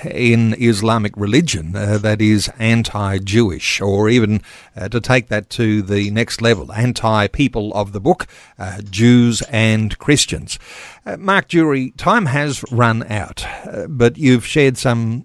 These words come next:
uh, very deep and insightful things today. And, uh, listeners might like to just do a little more research. You might want to connect with Mark Jury. You might want to receive some regular updates,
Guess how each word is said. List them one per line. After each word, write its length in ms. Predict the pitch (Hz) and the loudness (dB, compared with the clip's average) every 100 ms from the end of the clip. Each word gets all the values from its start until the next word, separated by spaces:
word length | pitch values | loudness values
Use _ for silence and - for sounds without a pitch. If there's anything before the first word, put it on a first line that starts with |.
| _ | _
uh, 120 | 113 107 | -10 -4
very 340 | 113 147 196 | 0 2 0
deep 320 | 123 131 139 | 0 -2 -2
and 140 | 107 117 | -6 -2
insightful 680 | 131 131 - 120 - 107 | 0 0 0 0 0 -4
things 300 | - 139 127 | 0 2 0
today. 480 | - 101 82 92 143 - - - - - | -2 -4 -4 -8 -12 -14 -20 -20 -20 -4
And, 340 | 131 127 127 | 0 2 2
uh, 240 | 131 120 120 | 0 0 0
listeners 480 | 127 151 - 131 113 | 0 0 0 -2 -4
might 240 | 123 127 | -2 -2
like 200 | 120 120 - | -2 -2 0
to 140 | 120 | -2
just 240 | 165 165 | -2 -4
do 140 | 175 143 | 0 2
a 20 | |
little 200 | 147 143 | 2 2
more 240 | 127 123 | 4 4
research. 600 | 123 165 - 123 80 - | 4 2 0 -4 -6 -10
You 120 | 190 123 | -4 0
might 200 | 135 147 | 0 0
want 140 | 151 | -4
to 80 | 143 | -4
connect 360 | 143 156 - | -6 -6 -8
with 420 | 135 147 160 - - | 0 2 2 -2 -4
Mark 380 | 123 113 110 - | 0 0 -2 -2
Jury. 400 | 127 120 85 85 | 2 2 2 -4
You 120 | 117 | -2
might 220 | 131 156 | 0 0
want 220 | 147 156 - | 0 -4 -2
to 380 | 135 123 120 | -2 0 0
receive 400 | 120 117 170 165 | -2 0 0 0
some 160 | - 117 | -2 -4
regular 320 | 165 135 123 | -2 0 0
updates, 720 | - 214 - 82 - - - | 0 -4 -4 -8 -10 -12 -12